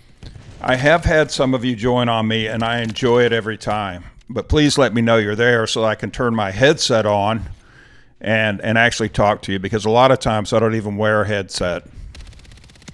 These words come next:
The last guy that joined on me, I was so glad he joined because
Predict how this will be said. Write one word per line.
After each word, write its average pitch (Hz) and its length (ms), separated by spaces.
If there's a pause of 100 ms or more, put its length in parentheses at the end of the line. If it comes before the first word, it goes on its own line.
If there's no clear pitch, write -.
(1000)
The 113 100
last 151 320
guy 131 180
that 113 160
joined 110 360
on 107 220
me, 107 260 (460)
I 107 160
was 110 160
so 135 160
glad 120 300
he 104 100
joined 110 480
because 104 680